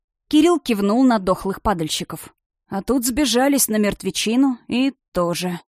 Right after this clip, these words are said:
Это может быть только сильный яд. "Поганок всем поселкам нажрались",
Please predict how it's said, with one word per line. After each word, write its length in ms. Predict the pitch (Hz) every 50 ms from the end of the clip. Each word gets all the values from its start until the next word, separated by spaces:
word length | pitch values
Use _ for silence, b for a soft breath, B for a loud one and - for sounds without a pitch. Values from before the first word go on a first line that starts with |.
| _ _ _ _ _ _ _ _ _ _ _ _ _ _ _
Это 240 | - 226 - - 220
может 340 | 220 220 220 185 220 208 196
быть 180 | 208 220 -
только 320 | - 214 208 202 - - 214
сильный 480 | 208 - - 220 208 190 196 196 202
яд. 400 | 196 175 175 156 - - - - _ _ _ _ _ _ _ -
"Поганок 480 | 330 320 302 277 339 370 381 359 277 -
всем 200 | - - 233 208
поселкам 520 | - 233 240 - 294 233 196 - 196 214
нажрались", 640 | 226 247 233 254 240 240 185 156 151 - - -